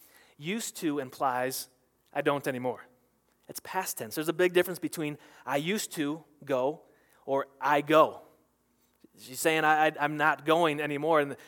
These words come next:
I used to go amongst the, the shouts of, of praise, and there was joy, and there was life, and there was a, a festive throng. And, and so I wonder, I'm, and I'm, I know there's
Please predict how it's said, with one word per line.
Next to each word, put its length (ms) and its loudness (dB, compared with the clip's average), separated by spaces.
I 60 -6
used 280 -6
to 60 -2
go 360 2
amongst 360 -4
the, 260 0
the 80 -6
shouts 560 -2
of, 380 -4
of 160 -14
praise, 480 0
and 180 -4
there 80 -2
was 180 -10
joy, 760 2
and 140 -10
there 80 -6
was 160 -8
life, 600 0
and 100 -6
there 80 -4
was 140 -4
a, 160 -8
a 60 -12
festive 580 -2
throng. 680 2
And, 240 -8
and 80 -10
so 120 -2
I 40 0
wonder, 300 2
I'm, 140 -4
and 100 -4
I'm, 200 2
I 100 -2
know 220 0
there's 240 -6